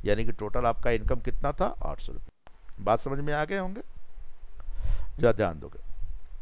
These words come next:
अभी हम चर्चा करने जा रहे हैं rest best question को। Rest best question हो तो कैसे बनाना है? बहुत सारे question आगे मिलेंगे, जैसे कि मान लो, अगर मान, question कहता है कोई व्यक्ति अपने income twenty percent food पे खर्च करता है,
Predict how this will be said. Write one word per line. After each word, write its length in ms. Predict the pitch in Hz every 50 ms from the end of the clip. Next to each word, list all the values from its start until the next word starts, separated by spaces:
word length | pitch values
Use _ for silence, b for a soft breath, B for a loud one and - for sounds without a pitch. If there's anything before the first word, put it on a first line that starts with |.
| - - - - - - - - -
अभी 180 | 113 113 147
हम 100 | 170 175
चर्चा 340 | 160 - 123 113 - 143 143
करने 320 | - - 123 117 113 123
जा 200 | 123 117 110 107
रहे 100 | 107 117
हैं 80 | 123 117
rest 320 | 110 120 - - - -
best 240 | 107 107 104 - -
question 320 | - - - - - - -
को। 220 | - - - - - - - - - -
Rest 400 | - - - - - _ - -
best 240 | - - 113 113 - - - -
question 300 | 104 92 - 117 - - - _ - - - - - - -
हो 100 | 101 101 - -
तो 60 | - - -
कैसे 220 | 87 - - -
बनाना 340 | - - - - - - -
है? 120 | - - B B B B B B B B -
बहुत 180 | 131 151 170
सारे 200 | - 170 170 170
question 340 | - 147 135 127 - - -
आगे 240 | 120 113 113 123 127
मिलेंगे, 640 | 117 120 120 113 104 - - - - - - - -
जैसे 260 | - 117 117 135 139
कि 120 | 135 - -
मान 220 | 117 104 107 110
लो, 140 | 120 123 120
अगर 160 | - 120 120
मान, 320 | 101 98 98 95 101 104
question 400 | - - - 113 104 - - 123
कहता 280 | 120 - 110 104 - 110
है 60 | 113
कोई 180 | - - 117 110
व्यक्ति 380 | 107 110 107 - - 127 120
अपने 240 | 107 95 - - 104
income 500 | 110 - - - - - - - - - - - - - - - - - - - - - - - B B B B B B - - -
twenty 280 | 117 113 113 110 127 135
percent 420 | - - 120 110 - 120 120 -
food 220 | - - 120 120
पे 140 | 113 - 104
खर्च 260 | - - 90 80 -
करता 300 | - - - - - -
है, 80 | -